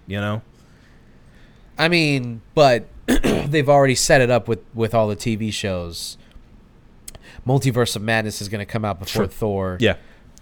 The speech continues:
Speaker 2: I think that, I think they're gonna open the door for this. They're gonna open the door, get on the floor.
Speaker 1: Mm-hmm.
Speaker 2: Everybody walk the
Speaker 1: Walk,
Speaker 2: dinosaur.
Speaker 1: walk the dinosaur, yeah.
Speaker 2: So that there's, there's a way that they're gonna be able to
Speaker 1: Sure.
Speaker 2: do this.
Speaker 1: Yeah, yeah, yeah. Yeah, I, I, I do think my, my money is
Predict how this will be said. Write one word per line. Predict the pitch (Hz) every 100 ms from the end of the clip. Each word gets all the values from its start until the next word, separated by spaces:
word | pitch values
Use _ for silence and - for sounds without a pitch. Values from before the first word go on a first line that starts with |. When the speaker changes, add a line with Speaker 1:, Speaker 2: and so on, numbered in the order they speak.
| - -
Speaker 2:
I | 147
think | 143 151 139
that, | 127 - - -
I | 143
think | 180 147
they're | 139
gonna | 117 -
open | 117 113 110
the |
door | 98 101 101
for | - 98
this. | 90 98 - - - - - - -
They're | 135
gonna | 135
open | 120 117 110
the |
door, | 101 104 101
get | 101
on | 95
the | 90
floor. | - 95 90 87
Speaker 1:
Mm-hmm. | 101 92 - - - - -
Speaker 2:
Everybody | 135 117 95 90
walk | 90 -
the |
Speaker 1:
Walk, | 98
Speaker 2:
dinosaur. | 92 95
Speaker 1:
walk | 92
the | 92
dinosaur, | 120 127 - 87
yeah. | 98 - - - - - -
Speaker 2:
So | - 151
that | 127 117 - - -
there's, | 131 113 - - - - - - - -
there's | 156 185 151
a |
way | 131 113
that | 101
they're | 101
gonna | 92
be | 87
able | 87
to | 87
Speaker 1:
Sure. | - 98
Speaker 2:
do | 87
this. | - - -
Speaker 1:
Yeah, | 269
yeah, | 202 185 -
yeah. | 123 123 120 - -
Yeah, | - 101 - -
I, | - 110
I, | 107 117 110 113
I |
do | 107 117 110
think | - 113 98 95
my, | 131 131
my | 139
money | 135 131 120
is | 110